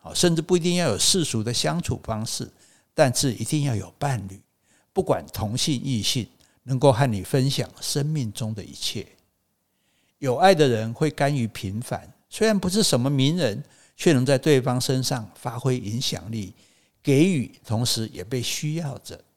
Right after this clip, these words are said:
有爱的人不会辜负自己的生命，因为这个世界如此令人留恋。有爱的人比较积极正面，他们总是想要让别人知道爱是一件多么美好的事，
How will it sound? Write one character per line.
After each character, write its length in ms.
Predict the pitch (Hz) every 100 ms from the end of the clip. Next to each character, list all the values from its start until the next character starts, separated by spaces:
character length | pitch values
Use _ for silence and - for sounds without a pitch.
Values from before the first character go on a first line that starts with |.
| _ _ _ _ _
有 200 | 123 113
爱 180 | 139 156
的 100 | 131
人 240 | 104 98 107
不 120 | 120
会 160 | 143
辜 220 | 139 147 151
负 200 | 190 135
自 140 | -
己 100 | 135
的 120 | 95
生 240 | - 123 120
命， 260 | 139 117 - _ _
因 160 | - 135
为 80 | 127
这 100 | 139
个 120 | 123
世 240 | - 135
界 360 | 110 127 110 87 - -
如 140 | 107
此 220 | 131 -
令 280 | 82 131 107
人 240 | 92 101 101
留 260 | 104 101
恋。 320 | 117 131 101 107 _ _ _ _ _ _ _ _
有 180 | 131 135
爱 180 | 180 190
的 100 | 151
人 400 | 120 101 110 135
比 100 | 104
较 160 | 139 131
积 240 | - 160
极 240 | 170 110
正 240 | 98 - 110
面， 320 | 107 110 90 _ _
他 140 | -
们 100 | 202
总 240 | 196 120 113
是 160 | 185
想 220 | 160 107
要 80 | 117
让 160 | 143 135
别 200 | - 113
人 140 | 110
知 140 | - 117
道 320 | 131 120 107 - - - _
爱 240 | 180 147
是 220 | 123 -
一 40 | 120
件 220 | 143 127
多 220 | - 123
么 160 | 156 147
美 260 | 107 120
好 180 | 139 -
的 140 | - -
事， 320 | - 110